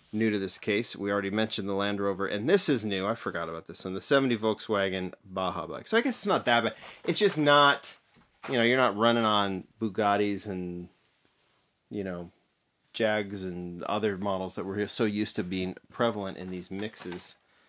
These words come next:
Yeah, 'cause there's this Mazda R X seven recolor. There's another Beetle. Boy, that one really got, it's kind of a fun little, kind of really just move around quite a bit. Kind of nice.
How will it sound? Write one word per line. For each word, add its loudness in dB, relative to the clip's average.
Yeah, -2
'cause -8
there's -2
this -6
Mazda 2
R 4
X -4
seven -2
recolor. -2
There's -4
another -4
Beetle. -4
Boy, -4
that -4
one -8
really -10
got, -8
it's -20
kind -10
of -10
a -18
fun -10
little, -8
kind -8
of -8
really -4
just -10
move -4
around -2
quite -8
a -8
bit. -6
Kind -10
of -4
nice. -8